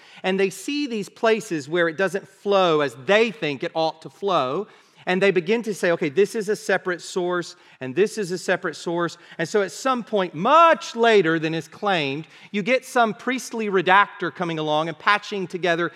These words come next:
these various texts, and that's why it seems a little kind of mish-, mismashed, and it doesn't seem to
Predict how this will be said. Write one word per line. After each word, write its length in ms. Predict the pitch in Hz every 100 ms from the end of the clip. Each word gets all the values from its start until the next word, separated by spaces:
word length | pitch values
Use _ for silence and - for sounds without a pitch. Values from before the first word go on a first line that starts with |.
| - -
these 180 | 185
various 400 | 135 170 190 185
texts, 380 | 180 196 180 -
and 80 | 175
that's 220 | 196 -
why 160 | 190 185
it 160 | 156
seems 360 | - - 185 175
a 60 | 156
little 260 | 175 147 - -
kind 140 | - 175
of 80 | 131
mish-, 520 | 135 160 190 196 -
mismashed, 840 | 151 208 - 143 123 139 160 - _ _ _ _ _ _ _ _ _
and 120 | 127 139
it 100 | 127
doesn't 400 | 160 143 165 160
seem 500 | - 165 151 151 147
to 520 | - 143 135 131